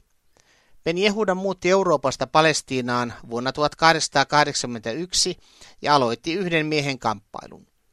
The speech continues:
Hän perusti hebreankielisen sanomalehden, alkoi kerätä aineistoa nykyhebrean sanakirjaa varten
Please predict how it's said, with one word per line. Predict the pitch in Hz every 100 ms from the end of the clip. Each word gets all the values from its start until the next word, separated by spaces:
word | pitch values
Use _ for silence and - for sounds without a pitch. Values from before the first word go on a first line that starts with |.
| _ -
Hän | - 139
perusti | 156 165 165 143
hebreankielisen | 160 - 175 156 160 135 120 113
sanomalehden, | - 143 147 143 139 139 135 131 _ _ -
alkoi | 127 120 135
kerätä | - 151 151 151 123
aineistoa | 170 156 151 139 - 135
nykyhebrean | 135 147 147 135 131 131 123
sanakirjaa | 147 143 131 123 113 113
varten | 151 156 - 135